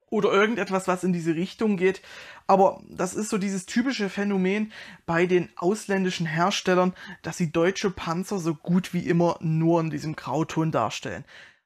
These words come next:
Ich finde, darüber kann man noch hinwegsehen. Ob es dann zu hundert Prozent korrekt ist, steht natürlich auf einem anderen Blatt. Was man aber auf jeden Fall objektiv bewerten kann, ist die Steinequalität.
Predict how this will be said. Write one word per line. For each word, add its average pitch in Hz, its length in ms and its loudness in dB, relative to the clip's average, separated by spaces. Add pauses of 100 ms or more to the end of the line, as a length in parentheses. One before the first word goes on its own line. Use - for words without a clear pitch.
(120)
Ich - 160 -12
finde, 233 320 2
darüber 190 400 4
kann 175 240 0
man 180 140 6
noch 165 160 0
hinwegsehen. 190 680 2 (420)
Ob 240 140 4
es 277 140 0
dann 226 160 0
zu 208 100 -4
hundert 233 260 -2
Prozent 196 360 -4
korrekt 156 380 -8
ist, 170 200 -4 (320)
steht - 380 -2
natürlich 160 440 0
auf 156 140 -2
einem 156 240 -2
anderen 165 520 2
Blatt. - 360 -6 (140)
Was 196 260 -6
man 302 140 -2
aber 269 180 4
auf 202 100 0
jeden 294 160 -2
Fall - 200 -8
objektiv 254 560 -2
bewerten 185 400 2
kann, 180 240 -2 (300)
ist - 380 -10
die 175 80 0
Steinequalität. - 920 -4